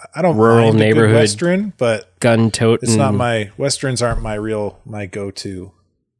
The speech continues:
Speaker 2: No. No, me neither, for the most part, you know. After I got burned by cowboys and aliens, I'm like, "Ugh."
Speaker 1: <laughs> Yeah.
Speaker 2: You know.
Speaker 1: That was an interesting one. <laughs>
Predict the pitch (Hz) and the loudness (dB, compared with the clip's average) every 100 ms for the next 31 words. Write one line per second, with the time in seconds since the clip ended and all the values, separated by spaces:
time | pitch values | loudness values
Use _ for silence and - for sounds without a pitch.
0 | - 98 92 87 - _ _ _ _ - | -4 -2 -2 -4 -12 _ _ _ _ -10
1 | 76 - - 196 87 85 - - _ _ | -8 -2 2 2 2 -4 -10 -16 _ _
2 | _ _ - 98 90 87 92 - - - | _ _ -12 -8 -4 -6 -6 -8 -8 -10
3 | _ - - - _ - _ _ - 123 | _ -10 -10 -12 _ -20 _ _ -6 -4
4 | - 120 107 104 110 98 107 107 101 101 | 2 2 4 2 0 2 2 4 2 0
5 | 92 90 101 95 95 92 92 92 92 90 | -2 -2 -4 -2 -2 -2 -2 -2 -4 -6
6 | - - 76 95 80 - - 76 117 95 | -8 -8 -6 -6 -8 -10 -6 -4 -4 -4
7 | - - - - - - - - - - | -12 -18 -8 -8 -8 -16 -20 -20 -20 -4
8 | 349 - 247 - 202 _ 170 - 156 _ | -4 -4 -10 -8 -14 _ -16 -14 -20 _
9 | _ _ _ - 95 90 - - 107 95 | _ _ _ -14 -12 -14 -20 -6 -2 0
10 | 92 147 120 104 95 - 92 - 92 90 | 2 0 -2 -6 -12 -14 -14 -14 -16 -16
11 | 90 - | -12 -10